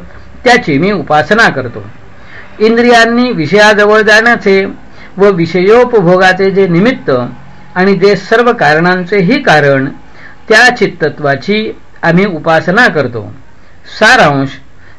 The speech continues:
वस्तुतः जे सर्व कल्पनारूप कलंकाने रहित, पण अविद्यादृष्ट्या जे जीवोपाधिभूत प्राणादी सोळा कलांनी परिवेष्टित झाल्यासारखे दिसते, यथार्थ अनुभव हेच ज्याचे निरतिशय वैभव आहे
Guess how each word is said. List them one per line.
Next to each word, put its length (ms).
वस्तुतः 840
जे 260
सर्व 320
कल्पनारूप 880
कलंकाने 720
रहित, 480
पण 160
अविद्यादृष्ट्या 1040
जे 360
जीवोपाधिभूत 1300
प्राणादी 880
सोळा 500
कलांनी 580
परिवेष्टित 720
झाल्यासारखे 800
दिसते, 680
यथार्थ 640
अनुभव 560
हेच 480
ज्याचे 460
निरतिशय 720
वैभव 460
आहे 400